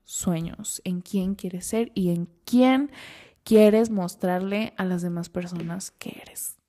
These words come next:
Ya para concluir, quiero mostrarles la tabla de comparación que hay en este libro que les comenté al inicio, Las mujeres exitosas hablan diferente. Esta tabla de comparación es de acciones de una mujer exitosa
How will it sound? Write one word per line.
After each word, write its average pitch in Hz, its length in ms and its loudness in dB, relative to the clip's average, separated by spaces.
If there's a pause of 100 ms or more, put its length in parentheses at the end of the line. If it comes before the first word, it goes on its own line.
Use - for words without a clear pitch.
(500)
Ya 196 200 2
para 226 220 4
concluir, 214 520 2
quiero 190 220 0
mostrarles 202 720 0
la 190 160 2
tabla 180 640 0
de 202 160 -2
comparación 180 640 2
que 190 140 -2
hay 190 180 4
en 185 80 2
este 196 260 0
libro 190 300 2
que 196 140 -8
les 190 180 -4
comenté 170 360 -2
al 170 120 2
inicio, 185 640 2
Las 180 220 -2
mujeres 180 440 0
exitosas 180 800 -2
hablan 175 360 2
diferente. 180 600 2 (540)
Esta 254 280 4
tabla 240 580 4
de 208 120 2
comparación 196 840 0 (440)
es 202 380 4
de 220 100 6
acciones 220 760 2
de 196 60 2
una 185 200 -4
mujer 185 300 -2
exitosa 190 840 0